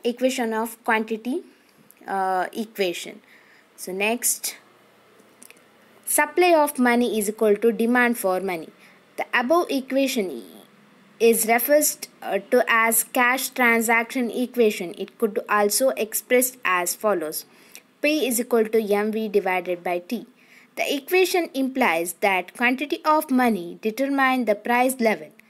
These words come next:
The price level, in its turn, varies directly with the quantity of money,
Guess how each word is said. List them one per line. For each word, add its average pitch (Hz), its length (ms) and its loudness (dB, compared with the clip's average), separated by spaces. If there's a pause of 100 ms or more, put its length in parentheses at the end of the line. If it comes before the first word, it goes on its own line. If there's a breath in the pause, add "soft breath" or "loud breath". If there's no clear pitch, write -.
(420 soft breath)
The - 80 -2
price 277 400 2
level, 214 380 2 (580)
in 220 160 -2
its 240 360 -2
turn, 208 440 0 (560 loud breath)
varies 285 520 2
directly 254 840 -2
with 208 240 -4
the 190 240 -2 (380 loud breath)
quantity 247 600 0
of 208 320 0
money, 202 360 0